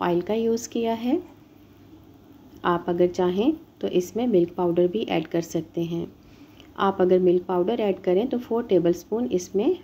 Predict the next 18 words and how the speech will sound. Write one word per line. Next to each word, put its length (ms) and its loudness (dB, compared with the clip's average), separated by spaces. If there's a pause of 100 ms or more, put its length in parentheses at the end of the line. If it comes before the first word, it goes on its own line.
milk 220 2
powder 380 0
ऐड 180 0
कर 180 -4
लें। 240 0 (1120)
इस 280 -2
recipe 460 2
के 160 -2
लिए 320 2
इनफ 400 0
है। 160 -2 (840)
और 80 2
यहाँ 360 0
पे 120 -2
हम 240 0
हल्के 340 0
हाथों 360 -2
से 260 0